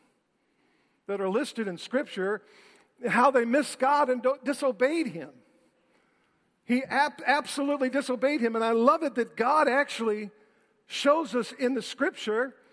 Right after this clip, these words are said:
all these different things, but not these seven years.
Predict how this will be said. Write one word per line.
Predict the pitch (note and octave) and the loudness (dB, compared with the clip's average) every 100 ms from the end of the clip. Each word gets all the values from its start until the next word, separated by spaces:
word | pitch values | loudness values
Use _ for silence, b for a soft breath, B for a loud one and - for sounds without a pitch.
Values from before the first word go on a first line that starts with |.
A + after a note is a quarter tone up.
| b b b | b b b
all | G3+ B3 C#4 D4 C#4+ C4 | 0 4 6 6 4 0
these | G3+ B3+ C4 C#4 C#4 - - | -2 2 2 0 -2 -6 -8
different | E3+ A3 A#3+ B3+ - | -4 -2 -2 -2 -8
things, | - E4+ D#4 G#3 - - - - _ _ _ _ _ _ _ _ _ _ _ | -8 -2 0 0 -6 -18 -20 -20 _ _ _ _ _ _ _ _ _ _ _
but | - D#3+ | -10 -2
not | F3+ F#3 | -2 -2
these | F#3 D#3 | -6 -8
seven | G3+ D#3+ C#3 | -6 -6 -8
years. | F3+ A3+ G#3 | -8 -8 -10